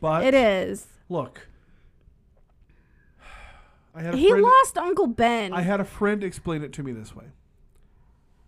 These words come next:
Speaker 1: The point of Spider-Man, the character, is that his life is a fucking mess.
Speaker 2: Mm-hmm.
Speaker 1: From the day Stan Lee invented him until today, Spider-Man's not supposed to have his life together.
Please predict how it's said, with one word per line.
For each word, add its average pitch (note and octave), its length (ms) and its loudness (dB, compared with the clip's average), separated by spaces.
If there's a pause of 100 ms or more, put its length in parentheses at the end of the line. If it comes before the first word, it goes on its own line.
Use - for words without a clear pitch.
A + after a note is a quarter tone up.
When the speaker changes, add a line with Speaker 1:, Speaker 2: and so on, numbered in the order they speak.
(560)
Speaker 1:
The D3 160 -12
point A#3 480 -6
of F3+ 180 -16
Spider-Man, B2 580 -10
the A2+ 60 -16
character, - 520 -20 (680)
is C3 160 -14
that C#3 200 -8
his D3+ 260 -10
life C3+ 520 -12 (280)
is C3+ 160 -18
a C3+ 40 -14
fucking B2 580 -18
mess. - 460 -20 (160)
Speaker 2:
Mm-hmm. G3+ 400 -6 (480)
Speaker 1:
From C3+ 520 -8 (360)
the D3 100 -10
day D#3 320 -8
Stan D#3+ 480 -10
Lee F3+ 180 -8
invented C#3 440 -12
him A2+ 380 -14
until B2 360 -16
today, B2 500 -16 (760)
Spider-Man's F#3 760 -8
not C#3 360 -10
supposed C3+ 360 -12
to C#3 60 -12
have A#2+ 260 -12
his A#2 180 -14
life G#2+ 240 -18
together. - 400 -20